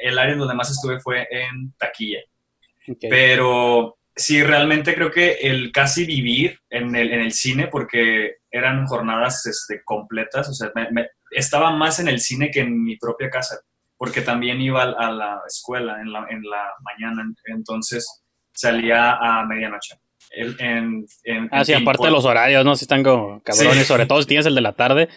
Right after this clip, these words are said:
Speaker 2: pues tienes que salir hasta la última función, y cuando hay estrenos de medianoche, yo asumo,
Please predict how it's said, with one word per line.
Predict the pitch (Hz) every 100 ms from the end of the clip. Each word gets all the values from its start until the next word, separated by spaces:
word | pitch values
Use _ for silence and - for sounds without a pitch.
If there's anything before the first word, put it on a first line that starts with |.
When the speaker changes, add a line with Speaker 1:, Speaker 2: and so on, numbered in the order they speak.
| - _ -
Speaker 2:
pues | 127
tienes | 135 139
que | 143
salir | 139 117 117 135
hasta | - 120
la | 110
última | 131 143
función, | 127 117 104 123 147
y | 135
cuando | 127 120
hay | 139
estrenos | 147 143 156
de | 143
medianoche, | 123 135 143 147 151
yo | 135
asumo, | 135 139 139 143